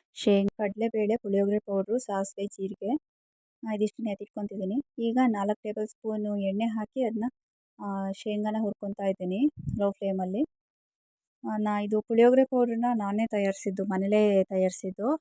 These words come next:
ಅದ್ರದ್ದು ಡೀಟೇಲ್ಸ್ ಬೇಕು ಅಂದರೆ ಡಿಸ್ಕ್ರಿಪ್ಷನ್ ಬಾಕ್ಸಲ್ಲಿ ಕೊಟ್ಟಿರ್ತೀನಿ, ಒಂದ್ಸತಿ ಹೋಗಿ ಚೆಕ್ ಮಾಡಿ. ಹಾಗೆ,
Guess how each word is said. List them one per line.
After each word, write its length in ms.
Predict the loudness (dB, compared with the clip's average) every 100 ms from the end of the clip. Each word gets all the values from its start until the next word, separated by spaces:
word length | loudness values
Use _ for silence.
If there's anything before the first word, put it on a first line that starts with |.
| _ _ _
ಅದ್ರದ್ದು 400 | 4 6 6 4
ಡೀಟೇಲ್ಸ್ 540 | 4 4 4 4 4 4
ಬೇಕು 300 | 4 4 4
ಅಂದರೆ 340 | 6 6 6
ಡಿಸ್ಕ್ರಿಪ್ಷನ್ 600 | 6 4 4 4 6 6
ಬಾಕ್ಸಲ್ಲಿ 340 | 6 4 2 0
ಕೊಟ್ಟಿರ್ತೀನಿ, 600 | 0 0 -4 -4 0 2
ಒಂದ್ಸತಿ 400 | 2 2 2 4
ಹೋಗಿ 200 | 6 4
ಚೆಕ್ 320 | 0 -4 0
ಮಾಡಿ. 380 | 0 2 6 4 _ _ _ _ _ -2
ಹಾಗೆ, 400 | 4 4 6